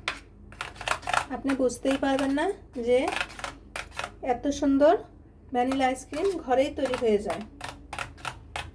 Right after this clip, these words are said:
দেখুন বন্ধুরা, আমরা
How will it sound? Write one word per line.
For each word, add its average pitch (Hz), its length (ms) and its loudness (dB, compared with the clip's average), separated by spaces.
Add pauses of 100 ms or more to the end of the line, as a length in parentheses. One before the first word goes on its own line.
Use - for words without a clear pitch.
(2000)
দেখুন 269 280 0
বন্ধুরা, 269 320 0 (840)
আমরা 254 160 6